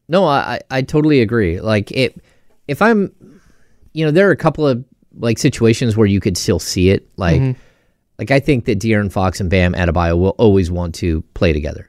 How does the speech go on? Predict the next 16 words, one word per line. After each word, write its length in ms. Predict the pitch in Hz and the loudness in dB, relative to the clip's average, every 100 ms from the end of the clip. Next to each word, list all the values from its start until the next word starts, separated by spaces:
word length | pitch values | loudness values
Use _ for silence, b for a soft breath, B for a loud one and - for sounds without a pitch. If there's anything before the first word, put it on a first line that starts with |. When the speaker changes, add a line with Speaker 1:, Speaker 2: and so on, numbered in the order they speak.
| _ - | _ -4
Speaker 1:
There's 200 | 139 131 | -2 0
Speaker 2:
Mm-hmm. 80 | |
Speaker 1:
always, 300 | 117 107 98 | 2 2 0
like, 220 | - 95 92 | -4 -6 -4
they 200 | 104 117 | 0 2
would 180 | 107 95 | 2 0
love 340 | 92 98 95 | -2 -2 -2
to 300 | - 95 85 | -4 -2 -2
get 280 | - 101 90 | -2 -2 -2
back 220 | 90 82 | 0 -2
together 440 | - 87 85 82 80 | -4 -4 0 0 0
as 200 | 80 - | -2 -4
a 60 | |
team 160 | 87 185 | -4 0
Speaker 2:
Mm, 140 | 180 | 0
Speaker 1:
and 80 | 123 | -4